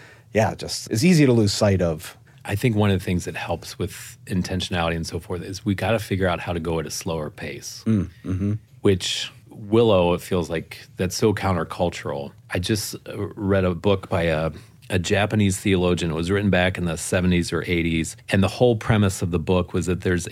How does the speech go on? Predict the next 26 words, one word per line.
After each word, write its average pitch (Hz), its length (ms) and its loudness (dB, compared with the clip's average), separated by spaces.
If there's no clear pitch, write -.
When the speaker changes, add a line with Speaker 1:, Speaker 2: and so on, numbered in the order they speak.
Speaker 2:
a 85 80 -2
speed 113 680 0
at 92 180 -2
which 98 260 0
you 98 60 0
can 82 260 -4
love. 76 500 -6
And 110 100 2
if 104 80 4
Speaker 1:
Mm. 98 80 2
Speaker 2:
you 98 80 2
look 110 200 2
at 107 100 -2
Jesus, 87 720 -4
it 101 100 0
was 87 200 2
three 117 240 2
miles 95 360 4
an 90 100 2
hour. 73 360 -2
Speaker 1:
<laughs> - 380 -4
Speaker 2:
That's 101 380 0
how 110 280 4
fast 92 680 0
people 98 300 2
walked 82 600 0